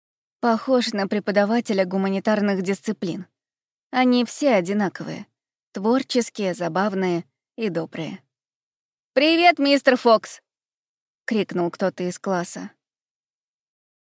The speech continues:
«Этот курс у нас нацелен на развитие критического мышления. Будем учиться анализировать текст и выражать письменно свои мысли и чувства.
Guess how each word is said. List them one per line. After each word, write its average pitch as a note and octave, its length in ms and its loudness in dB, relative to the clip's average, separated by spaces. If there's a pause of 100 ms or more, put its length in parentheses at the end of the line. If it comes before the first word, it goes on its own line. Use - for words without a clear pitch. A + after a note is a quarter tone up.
(400)
«Этот F#3+ 520 0
курс G3+ 460 2
у C4+ 80 6
нас F#3+ 260 4
нацелен G3 640 2
на G3 120 2
развитие F#3 580 0
критического F#3+ 800 0
мышления. E3 800 -4 (800)
Будем B3 440 2
учиться G#3 500 2
анализировать F#3 720 0
текст - 480 0
и D#4 60 4
выражать F#3+ 580 2
письменно F#3 500 0
свои F3 320 0
мысли G3 440 0
и F3+ 100 0
чувства. E3 640 -8